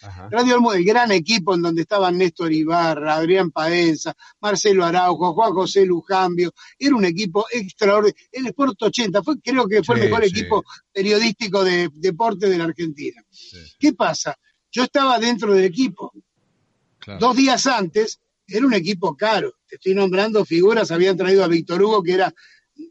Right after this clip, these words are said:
Speaker 2: recontra figura en Uruguay, lo convencen para venir a hacerle la competencia al gordo, al querido Gordo Muñoz, que era, eh,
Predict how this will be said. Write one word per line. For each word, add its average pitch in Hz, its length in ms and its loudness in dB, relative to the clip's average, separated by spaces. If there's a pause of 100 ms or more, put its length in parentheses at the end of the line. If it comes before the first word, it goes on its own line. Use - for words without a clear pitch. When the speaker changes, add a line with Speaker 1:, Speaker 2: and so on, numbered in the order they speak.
(300)
Speaker 2:
recontra 190 800 0
figura 185 320 4
en 208 100 0
Uruguay, 233 460 0 (240)
lo 185 240 0
convencen 226 540 0
para 185 220 -2
venir 202 220 -2
a 226 40 0
hacerle 208 300 0
la 175 120 -2
competencia 175 640 -4 (240)
al 165 120 0
gordo, 202 420 4
al 165 100 0
querido 208 340 2
Gordo 208 260 4
Muñoz, 208 360 -2
que 196 140 0
era, 202 260 0 (380)
eh, 320 200 -20